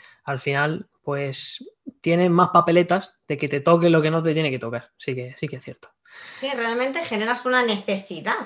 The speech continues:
Speaker 2: de volver a repetir eso, ¿no? Al final, pues eso, una adicción más.
Speaker 1: Y, y para acabar, me gustaría preguntarte, toda la gente que, que te ha escuchado, em, ¿dónde podemos encontrarte como profesional o, o por internet o por donde quieras comentar?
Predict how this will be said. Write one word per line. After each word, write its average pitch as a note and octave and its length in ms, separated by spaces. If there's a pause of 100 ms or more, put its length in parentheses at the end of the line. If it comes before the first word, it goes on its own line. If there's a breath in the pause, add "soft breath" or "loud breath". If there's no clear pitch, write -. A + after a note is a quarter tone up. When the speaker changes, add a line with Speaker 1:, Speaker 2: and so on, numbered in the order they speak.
(160)
Speaker 2:
de F#3 160
volver F#3 260
a G3+ 60
repetir F3 440
eso, D#3+ 280
¿no? F#3 180 (100)
Al D#3+ 120
final, E3+ 500
pues F#3+ 160
eso, G#3 220
una A3 160
adicción G3+ 440
más. - 360 (1120)
Speaker 1:
Y, E3 640
y D3+ 220
para D3+ 220
acabar, E3 600
me E3 120
gustaría E3+ 600
preguntarte, F3+ 640 (400 soft breath)
toda E3 180
la D#3 60
gente D#3+ 240
que, D#3 200
que D3 120
te D3+ 80
ha D3+ 40
escuchado, E3 680 (440 loud breath)
em, D#3+ 720
¿dónde F#3+ 240
podemos F3 260
encontrarte E3 640
como D3 180
profesional D#3+ 760
o, C#3 100
o C3+ 720
por C3+ 160
internet D3 680
o D3 280
por C3+ 100
donde C3+ 200
quieras D3 200
comentar? B2+ 300